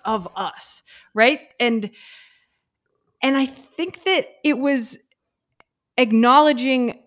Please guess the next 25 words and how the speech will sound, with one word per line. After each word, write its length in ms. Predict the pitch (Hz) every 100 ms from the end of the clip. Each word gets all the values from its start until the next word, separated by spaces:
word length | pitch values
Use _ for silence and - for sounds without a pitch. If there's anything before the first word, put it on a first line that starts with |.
| -
again, 320 | 262 359 392
I 80 | 269
think 200 | 427 494
that 160 | 466 311
this 120 | 349
actually 380 | 339 330 330 311
comes 300 | 269 277 254
back 280 | 240 233 -
to 420 | 247 240 220 208 - 202
th-, 120 | 196 - _
the 100 | -
first 340 | 220 - 330 -
couple 260 | 277 262 233
years 300 | 202 208 202
I 60 |
spent 280 | 180 190 -
in 120 | 185
New 100 | 175
York 360 | 170 170 156 127 - _ -
were, 580 | 185 190 175 170 - _ _ _ _ _ _ _
were 300 | 175 190 175
very 500 | 165 175 220 214 208
impactful 640 | 202 185 180 180 - 156
in 200 | - 196
that 240 | 185 170